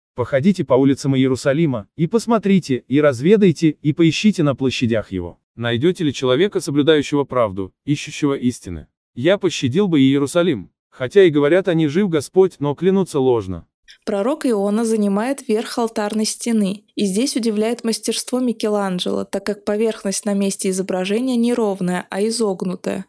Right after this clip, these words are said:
Speaker 2: Это можно видеть на фото капеллы до росписи. Получается, что ноги Ионы находятся дальше от зрителя, чем его туловище. Но нам кажется, что он откинулся назад. Рядом с пророком изображена рыба, так как, по легенде, Бог послал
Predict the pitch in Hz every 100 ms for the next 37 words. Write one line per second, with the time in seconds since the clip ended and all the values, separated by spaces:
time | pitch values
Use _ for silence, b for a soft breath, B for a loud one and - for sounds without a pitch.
0 | - 208 214 208 208 196 208 277 247 220
1 | 185 226 220 202 - 190 202 233 247 226
2 | 233 214 180 - 190 - - - _ _
3 | _ _ _ 220 220 208 233 294 320 240
4 | - 226 214 226 208 208 208 208 285 302
5 | 214 208 220 208 208 202 202 226 - 262
6 | - 233 214 226 208 202 190 185 208 190
7 | 196 220 233 214 185 185 190 - - _
8 | _ 208 202 226 330 339 226 208 - 202
9 | - 208 202 196 - 226 254 240 - 233
10 | 240 233 196 190 - _ _ _ _ -
11 | 214 208 208 - 202 208 302 269 202 196
12 | 202 202 202 214 226 262 233 202 196 202
13 | - 233 220 220 202 196 190 208 262 277
14 | 254 202 240 - 220 - 220